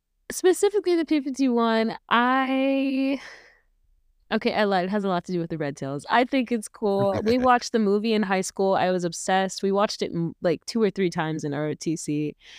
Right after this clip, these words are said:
Speaker 1: We got to see it in museums. I've met some red tails, like, long time ago.
Speaker 2: Mm-hmm.
Speaker 1: Obviously, a lot of them aren't around anymore.
Speaker 2: Mm-hmm.
Speaker 1: Um, it's a faster plane. It, it, it, it's just so cool.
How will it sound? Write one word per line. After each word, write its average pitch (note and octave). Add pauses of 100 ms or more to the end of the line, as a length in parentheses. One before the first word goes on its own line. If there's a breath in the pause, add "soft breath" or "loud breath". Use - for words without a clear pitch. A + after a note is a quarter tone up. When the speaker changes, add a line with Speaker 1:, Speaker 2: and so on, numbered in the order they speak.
(200 loud breath)
Speaker 1:
We G3
got G3+
to G#3
see G#3
it F#3+
in F3
museums. A3+
I've F3+
met F#3+
some G3+
red F#3+
tails, F#3
like, E3 (140)
long G3
time F3+
ago. E3+
Speaker 2:
Mm-hmm. D#3
Speaker 1:
Obviously, E3
a E3
lot D#3
of F3
them D3
aren't D3 (140)
around E3+
anymore. D#3+
Speaker 2:
Mm-hmm. G2 (360)
Speaker 1:
Um, D#3+ (380)
it's G3+
a G3+
faster F#3
plane. G#3+
It, G3 (120)
it, G3+ (540)
it, G#3+
it's -
just F3+
so -
cool. -